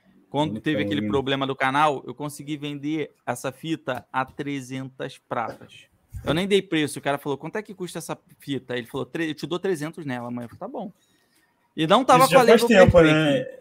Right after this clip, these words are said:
Speaker 2: Trezentos
Speaker 1: Que faz
Speaker 2: pagou,
Speaker 1: tempo.
Speaker 2: pagou barato, porque tá até
Speaker 1: Sim.
Speaker 2: mais, hein? Se jogar no
Speaker 1: Eu
Speaker 2: Mercado Livre Mario R P G original, o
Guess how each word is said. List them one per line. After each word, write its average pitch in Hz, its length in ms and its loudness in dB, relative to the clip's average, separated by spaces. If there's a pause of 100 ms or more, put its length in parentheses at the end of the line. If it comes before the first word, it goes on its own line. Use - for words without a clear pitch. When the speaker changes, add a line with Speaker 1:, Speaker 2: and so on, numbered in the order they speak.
(160)
Speaker 2:
Trezentos 156 480 2
Speaker 1:
Que - 60 -12
faz - 120 -12
Speaker 2:
pagou, 165 220 2
Speaker 1:
tempo. - 200 -16 (100)
Speaker 2:
pagou 151 260 0
barato, 170 540 4
porque 135 560 -6
tá 127 80 -2
até 127 160 -6
Speaker 1:
Sim. 127 80 -4
Speaker 2:
mais, 135 260 -2
hein? 151 160 -8 (720)
Se 117 160 -18
jogar 127 200 2
no 143 40 0
Speaker 1:
Eu 151 60 -2
Speaker 2:
Mercado 151 360 -2
Livre 147 240 -6
Mario 143 220 -2
R 151 140 -4
P 147 180 -6
G 143 140 -6
original, 147 580 -6
o 262 240 -18